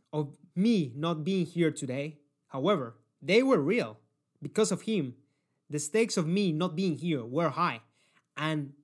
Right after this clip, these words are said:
what I always ask myself is, am I going to take advantage of the series of events that brought to be here, that brought to me here, or not? Am I going to take this for granted or not?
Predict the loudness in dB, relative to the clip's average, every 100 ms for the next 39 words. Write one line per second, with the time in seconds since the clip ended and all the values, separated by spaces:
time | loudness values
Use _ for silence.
0 | -12 -2 0 2 2 2 0 0 0 0
1 | -4 -6 0 0 0 -2 -4 -6 _ _
2 | -12 -4 2 2 2 -2 -10 _ -2 -2
3 | -2 -2 -4 -4 -4 -4 -2 -2 -4 -8
4 | -12 -14 -6 -4 -4 -6 -4 -2 2 2
5 | 0 -2 -4 -2 -2 -2 -4 -2 0 0
6 | 0 -2 -2 -4 -2 -2 -2 -4 0 -2
7 | 2 0 0 -2 -2 -2 -4 -10 _ -2
8 | 0 0 -4 -10 -20 _ _ _ -8 -2
9 | 0 2 0 0 -2 -2 0 -2 0 0
10 | 0 0 -2 -6 -8 -6 -4 -4 -6 -12